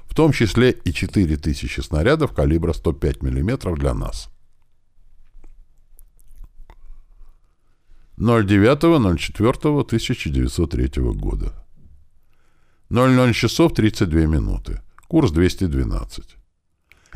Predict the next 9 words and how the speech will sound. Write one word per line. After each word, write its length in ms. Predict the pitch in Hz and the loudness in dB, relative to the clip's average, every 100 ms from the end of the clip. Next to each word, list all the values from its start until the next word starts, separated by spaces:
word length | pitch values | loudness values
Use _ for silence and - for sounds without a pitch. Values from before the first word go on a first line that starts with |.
| - - | -4 0
Идём 320 | 131 160 185 | 4 4 4
в 40 | |
подводном 480 | 143 107 135 123 131 | 4 4 4 2 2
положении, 720 | 123 117 85 64 57 55 55 - - | 4 4 4 2 -2 -2 -4 -6 -4
П 100 | - | -4
П. 280 | - 104 - - - - - - - - - | -2 -6 -8 -14 -18 -20 -20 -20 -20 -20 -20
Ход 280 | - 180 175 | 2 2 2
четыре 360 | - - 123 113 | -4 0 4 4
узла. 460 | 64 85 50 - | 2 -2 -4 -6